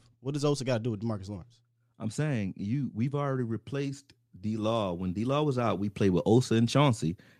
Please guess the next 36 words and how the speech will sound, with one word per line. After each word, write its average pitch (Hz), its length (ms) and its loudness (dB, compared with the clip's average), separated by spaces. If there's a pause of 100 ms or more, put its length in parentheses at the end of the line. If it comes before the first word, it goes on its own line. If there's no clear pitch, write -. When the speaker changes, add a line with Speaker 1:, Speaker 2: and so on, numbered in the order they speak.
Speaker 2:
and 95 140 6
we 113 100 12
didn't 120 400 10
miss 170 220 10
him - 160 0 (1900)
'cause 92 140 2
we 113 80 8
were 110 100 6
still 139 300 8
getting 131 220 6
sacks 165 480 0 (160)
from, 117 480 4 (160)
Speaker 1:
We're 117 100 -6
not 107 160 -4
going 101 140 2
Speaker 2:
uh, 110 120 4
Speaker 1:
anywhere. 98 200 -2 (380)
Speaker 2:
from, 131 200 8 (180)
from, 135 480 4 (120)
from, 139 280 6
uh, 135 320 6
Parsons, 196 560 4
bro. 131 260 2 (140)
We 131 160 6
Speaker 1:
We're 151 60 2
Speaker 2:
were 147 60 -10
still 214 200 8
getting 226 240 4
pressure 185 400 6 (160)
from 104 160 0
Parsons 175 480 6
and 190 120 6
Randy 170 280 6
Gregory, 120 480 4 (240)
and 113 140 4
Speaker 1:
Watch 104 60 2